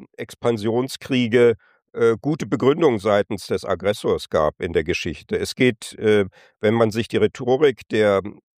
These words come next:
äh, Aggressorstaaten bei solchen, äh, Expansions- und Vernichtungskriegen, äh, anhört, immer um die Selbstverteidigung des Aggressors, um die Schutzverantwortung des Aggressors,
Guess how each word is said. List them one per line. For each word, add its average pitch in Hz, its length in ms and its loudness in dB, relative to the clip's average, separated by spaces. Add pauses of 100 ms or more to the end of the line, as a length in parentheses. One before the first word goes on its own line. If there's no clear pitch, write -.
äh, - 240 -6
Aggressorstaaten 104 1120 2
bei 95 200 2
solchen, 104 440 0 (480)
äh, 98 300 4 (120)
Expansions- 110 640 0
und 117 120 -4
Vernichtungskriegen, 110 1000 -2 (440)
äh, 98 320 2 (360)
anhört, 117 720 2 (100)
immer 156 400 2
um 113 600 -2 (200)
die 101 680 -2
Selbstverteidigung 107 1000 2
des 98 180 -2
Aggressors, 98 680 -2 (420)
um 120 160 -10
die 123 100 0
Schutzverantwortung 110 1000 0
des 101 320 -4
Aggressors, 95 800 0